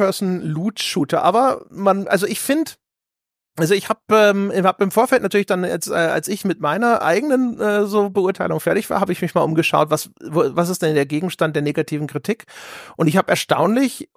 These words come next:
oft gesehen, dass man gesagt hat, ja, das ist ja nur ein weiterer typischer Loot-Shooter. Und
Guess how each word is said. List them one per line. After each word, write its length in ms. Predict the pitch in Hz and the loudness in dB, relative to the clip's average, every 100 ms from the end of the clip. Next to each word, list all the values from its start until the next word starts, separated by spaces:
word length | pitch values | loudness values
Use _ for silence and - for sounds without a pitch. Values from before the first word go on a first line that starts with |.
| _ | _
oft 440 | 139 277 - - - | 0 0 -4 -16 -4
gesehen, 640 | 175 139 151 160 220 247 - _ _ _ | -4 0 0 2 0 -2 -8 _ _ _
dass 180 | 180 - | -2 2
man 140 | 170 | 0
gesagt 260 | 151 165 - | 0 -2 0
hat, 140 | 160 | 0
ja, 180 | 143 143 | 0 2
das 140 | 151 | 0
ist 120 | 160 160 | 0 -2
ja 120 | 156 | 0
nur 520 | 147 151 165 175 - | 0 2 4 4 2
ein 400 | 143 143 147 147 | 0 0 0 -2
weiterer 560 | 143 139 160 165 156 143 | -4 0 2 2 2 0
typischer 580 | - 175 165 151 151 135 | -2 -4 -2 -2 -2 -2
Loot-Shooter. 720 | 131 123 - - 123 - - - - - - | -2 -6 -8 -12 -10 -10 -12 -14 -20 -20 -14
Und 360 | - 151 160 | -2 0 0